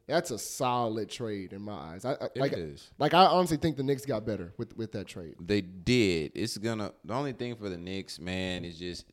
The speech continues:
Speaker 2: this upcoming offseason.
Speaker 1: Mm-hmm.
Speaker 2: See if you can put together a package with some of this depth that you have to go get you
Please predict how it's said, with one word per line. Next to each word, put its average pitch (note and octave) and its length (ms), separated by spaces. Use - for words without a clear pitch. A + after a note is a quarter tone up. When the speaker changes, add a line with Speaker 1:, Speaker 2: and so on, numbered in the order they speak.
Speaker 2:
this E2 340
upcoming F#2+ 480
offseason. G#2 840
Speaker 1:
Mm-hmm. B2 180
Speaker 2:
See A2 220
if F#2 100
you G#2 140
can F2+ 500
put G#2+ 180
together F#2 420
a D#2 100
package F#2 500
with E2+ 160
some F#2 240
of F2 80
this E2+ 220
depth E2+ 360
that E2+ 200
you F#2 60
have F2 220
to E2+ 120
go D#2+ 160
get E2+ 320
you E2+ 180